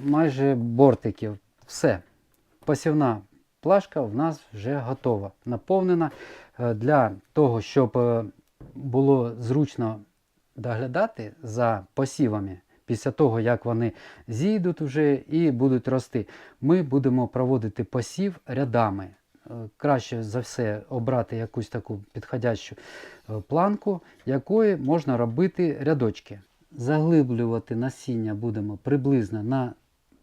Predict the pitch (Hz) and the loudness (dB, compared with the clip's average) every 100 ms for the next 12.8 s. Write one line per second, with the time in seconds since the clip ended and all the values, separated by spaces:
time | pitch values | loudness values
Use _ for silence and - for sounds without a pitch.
0 | _ - 147 104 - _ - 139 127 123 | _ 4 4 4 -4 _ -4 -2 0 0
1 | 110 107 135 151 _ _ _ _ _ _ | 0 -4 -6 -6 _ _ _ _ _ _
2 | _ _ _ - 127 151 - 135 127 123 | _ _ _ -4 4 4 4 0 0 0
3 | 117 113 127 - 139 139 143 143 143 - | 0 0 -4 -2 -2 0 -2 -2 -4 -6
4 | 143 _ _ _ _ _ _ _ _ - | -12 _ _ _ _ _ _ _ _ -14
5 | 127 123 185 - - 123 107 95 _ _ | -6 2 2 0 -2 -2 -2 -6 _ _
6 | 131 143 113 - - 123 117 113 104 - | 4 6 6 -2 -6 -4 -4 -6 -10 -16
7 | _ _ - 123 123 113 139 - 202 202 | _ _ -12 -4 -2 0 0 -2 -4 -2
8 | 208 - _ _ _ _ _ _ _ _ | -4 -10 _ _ _ _ _ _ _ _
9 | _ _ _ _ _ _ - 147 185 196 | _ _ _ _ _ _ -2 2 2 0
10 | 180 _ _ _ _ _ _ _ - _ | -4 _ _ _ _ _ _ _ -20 _
11 | _ _ _ _ _ _ - 139 - 170 | _ _ _ _ _ _ -4 -2 0 2
12 | 156 - 131 127 117 101 - 104 | 2 0 -4 -2 -4 -4 -10 -18